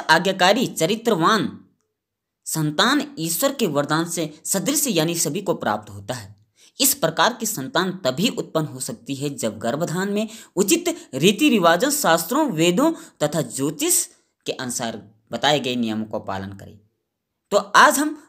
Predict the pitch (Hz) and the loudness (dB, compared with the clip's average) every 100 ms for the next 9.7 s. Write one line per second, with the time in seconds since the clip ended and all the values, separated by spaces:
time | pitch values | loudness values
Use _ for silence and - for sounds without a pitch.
0 | _ 147 - 254 151 151 151 233 240 185 | _ -4 -2 -2 0 0 0 0 -2 -4
1 | 185 175 175 165 - 202 165 185 - - | -4 -4 -4 -8 -2 -2 0 0 -2 -2
2 | 185 131 127 127 120 117 127 151 208 208 | -2 0 0 -2 -4 -4 -4 -2 -2 -4
3 | - - 143 165 220 240 - - 175 180 | -12 -6 -2 0 0 -2 -8 -8 -6 -6
4 | 180 165 165 - - - 180 165 165 202 | -4 -6 -6 -14 -12 -4 0 2 0 -4
5 | - - - - 120 - 110 127 127 151 | -6 -8 -8 -12 -12 -8 2 4 4 0
6 | 220 - _ - 120 - _ _ _ _ | -6 -12 _ -6 -6 -8 _ _ _ _
7 | _ _ _ _ _ _ _ _ _ _ | _ _ _ _ _ _ _ _ _ _
8 | _ _ _ _ _ - - - 143 151 | _ _ _ _ _ -20 -20 -4 2 6
9 | 185 254 277 277 294 294 | 6 6 2 2 2 0